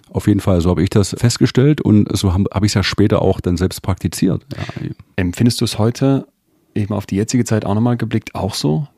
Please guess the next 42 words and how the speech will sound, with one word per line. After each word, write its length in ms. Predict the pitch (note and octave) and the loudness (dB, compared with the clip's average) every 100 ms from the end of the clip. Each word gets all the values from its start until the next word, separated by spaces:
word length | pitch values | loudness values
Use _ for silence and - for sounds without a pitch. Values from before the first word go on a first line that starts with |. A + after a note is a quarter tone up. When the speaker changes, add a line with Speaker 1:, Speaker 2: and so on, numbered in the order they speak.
| _ | _
Speaker 2:
dass 180 | - G2+ | -6 -4
da 80 | G#2 | -2
Leute 320 | G2+ A2 G2+ | 0 0 0
Wahrheiten 460 | F#2+ A2 B2+ A2+ G#2 | 0 2 0 0 -2
haben 240 | A2+ G2+ | -2 0
wollen 340 | G2+ A2 A2+ A2+ - | 0 0 -2 -6 -10
Speaker 1:
Mhm. 180 | - A#2+ | -12 -10
Speaker 2:
und 180 | G2+ F2+ | -6 -4
deswegen 260 | G2 G#2+ D2 | -4 -4 -4
Antworten 360 | G2+ G#2+ - | -4 -4 -4
akzeptieren, 480 | - - G2 - G#2 | -6 -6 -8 -4 -4
die 340 | F#2+ F#2+ F#2+ F#2+ _ _ _ _ _ - | -2 -2 -4 -6 _ _ _ _ _ -6
sehr 160 | F#2+ | -4
oberflächlich 460 | G#2 F#2+ G2 - A#2 | -4 -4 -6 -6 -6
sind? 240 | A#2+ D3 | -6 -6
Speaker 1:
Auf 160 | E2+ - | -6 0
jeden 140 | F2 | 0
Fall. 200 | - F2 | 2 2
Das 160 | E2 - | 2 -2
hat 140 | G2 | 0
natürlich 360 | F#2+ - G#2+ G#2 | 0 4 4 4
jetzt 160 | - | 0
aber 200 | - F2 | 0 0
auch 220 | - - - | 0 -2 0
mit 340 | F#2+ - - | -2 -2 0
dem 140 | F#2 | 0
Grund, 320 | F2 G2+ G#2+ F#2+ | 2 4 4 4
den 80 | |
es 80 | F2+ | 0
damals 320 | - F#2 F#2 | 2 0 0
jetzt 180 | F2+ - | -2 -2
in 100 | F#2 | -2
der 120 | F2+ | -2
Form 160 | - F#2+ | 0 0
bei 80 | F2 | 0
uns 180 | D#2+ - | -2 -2
nicht 160 | G#2 | -2
gab. 320 | - F2+ - - _ - | -2 -2 -2 -8 _ -16
Ich 140 | - | -4
bin 140 | G2+ F#2+ | 0 2
der 200 | F2+ - - - - _ - | 2 -2 -10 -18 -20 _ -12
Meinung, 680 | - - G2 F#2+ A2 G#2+ | -2 2 4 6 6 4